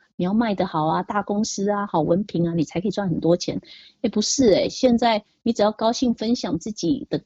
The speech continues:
唱歌啊，你在 YouTube 上面爆红啊，你只是想要拍片啊，你也不想要上学啊，你要干嘛啊？你想要做 TikTok 啊，你就爆红啊，你也一样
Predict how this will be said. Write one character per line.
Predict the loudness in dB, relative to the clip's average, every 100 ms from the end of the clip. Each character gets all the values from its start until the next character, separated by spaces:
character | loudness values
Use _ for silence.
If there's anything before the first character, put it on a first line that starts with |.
| -10
唱 | -4 -2 0
歌 | 2 2 2
啊， | 0 0
你 | 0
在 | 0 0
YouTube | 0 2 0
上 | 0
面 | -2 -2 -4 -10 -20 _
爆 | 2 4 2
红 | 0 -2 -2
啊， | -4 -6 -8 -12 -20 -16 -6
你 | -4
只 | -2 -4
是 | -2 -4
想 | -4 -4
要 | -4
拍 | -4 -4
片 | -2 -2 -2
啊， | -2
你 | -2
也 |
不 | -2
想 | -2
要 | -4
上 | -4 -6
学 | 0 0
啊， | 2
你 | 0
要 |
干 | -2 -2
嘛 | 0 0 0
啊？ | -2
你 | -2
想 | -2
要 |
做 | -2 0
TikTok | -2 -4 -4 -4 -2
啊， | -2 -4 -10 _
你 | -2
就 | 0
爆 | 2 4 4
红 | 2 0 -2 -2
啊， | -2
你 | 0
也 | 0
一 | 0
样 | -2 -4